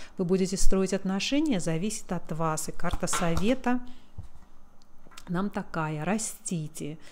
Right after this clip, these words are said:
выращивайте, взращивайте свои отношения. Вы достойны лучшего, так здесь говорится. Может быть, вам нужно повысить свою планку, потому что этот человек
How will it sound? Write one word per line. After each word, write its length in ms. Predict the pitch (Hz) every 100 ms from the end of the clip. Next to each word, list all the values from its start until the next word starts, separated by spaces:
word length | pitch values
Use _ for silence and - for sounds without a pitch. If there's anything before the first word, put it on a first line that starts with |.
| - - - - - -
выращивайте, 840 | 170 220 226 180 160 - 160 156
взращивайте 760 | 156 156 196 180 - 156 156 156
свои 240 | - 165
отношения. 960 | 156 - 160 - 170 160 151 151 143 147 - - -
Вы 180 | 170 208
достойны 600 | 208 202 - 196 196 196
лучшего, 580 | 180 160 - - 160 147
так 400 | - 165 131 -
здесь 240 | - 147 139
говорится. 560 | 165 151 147 143 - 147
Может 360 | 156 180 196
быть, 340 | 180 185 - -
вам 280 | 156 165 170
нужно 320 | 170 - 170
повысить 520 | - 156 165 - 165
свою 340 | - 170 160 160
планку, 680 | 160 151 151 147 - 139 - - - - -
потому 340 | - 156 156
что 260 | - 160 - -
этот 320 | 190 196 196
человек 680 | - 202 185 185 185 180